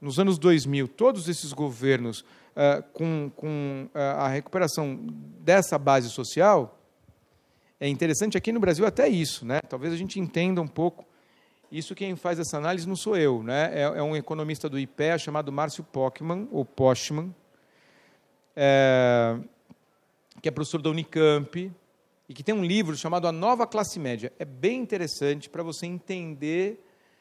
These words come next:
é, esses mecanismos do que essa é a nova classe média. É bem legal, um livro, é, curto, fácil de ler e que explica muito bem essa relação. Márcio Postman. E ele diz o seguinte: o que acontece aqui no Brasil,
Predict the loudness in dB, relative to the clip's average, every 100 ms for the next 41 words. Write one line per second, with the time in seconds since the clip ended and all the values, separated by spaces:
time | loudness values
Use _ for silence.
0 | _ _ _ _ _ _ -2 2 2 2
1 | -2 -2 -4 -4 -4 -4 -4 -4 -4 -6
2 | -8 -14 -2 0 0 -2 -4 -2 -2 -2
3 | -4 -4 -4 -8 -8 -6 -6 -6 -4 -4
4 | -4 -6 -6 -4 -4 -6 _ _ _ _
5 | _ _ -6 -4 -2 -4 -8 -6 -4 -6
6 | -10 -4 -2 -2 -6 -8 -4 0 4 4
7 | 2 -6 -8 -8 -12 _ 0 0 0 -4
8 | -2 -4 -4 -6 -6 -4 -4 -4 -4 -6
9 | -10 -10 -16 _ _ _ _ _ -4 -4
10 | -4 -8 -2 -4 -4 -18 -20 _ _ _
11 | _ -20 _ _ _ _ -8 -4 -2 -2
12 | -2 -2 -6 -4 -4 -4 -8 -14 -18 -14
13 | -4 2 2 2 -2 0 6 6 6 0
14 | -8 -6 -2 -2 -4 -6 -8 -8 -10